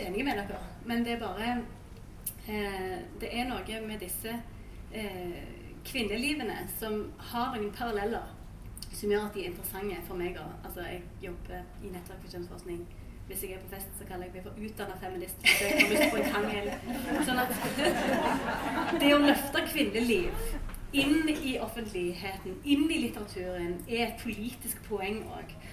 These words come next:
Og spesielt, eh, når det også, eh, i disse to tilfellene å lese de sammen, blir det jo ekstra interessant å lese når vi ser at det finnes jo, eh, mange forskjellige typer kvinneliv med helt forskjellige typer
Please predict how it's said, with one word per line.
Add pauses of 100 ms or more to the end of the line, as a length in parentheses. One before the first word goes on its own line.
(220)
Og
spesielt, (100)
eh, (380)
når
det
også, (320)
eh,
i
disse
to
tilfellene
å
lese
de
sammen,
blir
det (120)
jo (240)
ekstra
interessant
å
lese
når
vi
ser
at
det
finnes
jo, (720)
eh,
mange
forskjellige
typer
kvinneliv
med
helt
forskjellige
typer